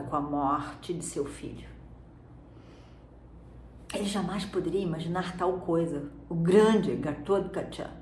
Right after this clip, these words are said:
que agora, ainda há pouco, tinha matado vários outros Rakshasas, estava ali. Ele vai, Bhima vai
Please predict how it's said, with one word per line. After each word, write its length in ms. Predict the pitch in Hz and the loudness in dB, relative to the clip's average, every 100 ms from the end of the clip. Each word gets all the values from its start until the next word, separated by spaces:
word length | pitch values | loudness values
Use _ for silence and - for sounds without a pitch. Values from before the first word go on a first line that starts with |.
| - - - - - - | -18 -20 -20 -16 -16 -6
que 100 | - | 0
agora, 420 | 247 196 240 220 | 2 4 4 4
ainda 220 | 165 208 220 | 2 2 0
há 40 | |
pouco, 320 | - 247 240 | 6 6 6
tinha 200 | - 202 | -2 -4
matado 420 | 185 185 240 226 | -4 -2 0 0
vários 760 | 165 147 175 247 202 - - - - - - - - - - - - - - - - - - | 0 4 6 6 4 0 -6 -14 -18 -20 -20 -20 -20 -20 -20 -20 -20 -20 -20 -20 -20 -20 8
outros 420 | 240 320 226 - | 10 10 8 4
Rakshasas, 1040 | 170 143 - - 233 - - - - - - - - - - - - - - - - | 4 4 2 -2 -2 -2 -6 -12 -16 -18 -20 -20 -20 -20 -20 -20 -20 -20 -20 -20 -18
estava 440 | - - 202 196 | -16 -12 -10 -8
ali. 340 | 180 180 170 175 - - - - - - - - - - - - - - - - - - - - - - - - - - - - - - - - - | -8 -10 -10 -12 -16 -18 -18 -18 -18 -18 -18 -18 -20 -20 -20 -20 -20 -20 -18 -18 -18 -18 -18 -16 -16 -18 -18 -16 -16 -18 -18 -18 -18 -18 -18 -20 -12
Ele 200 | 208 202 | -6 -4
vai, 360 | 175 180 180 185 | -4 -4 -4 -4
Bhima 500 | 165 165 165 214 202 | -4 -4 -2 -2 -2
vai 240 | 170 190 | -2 -4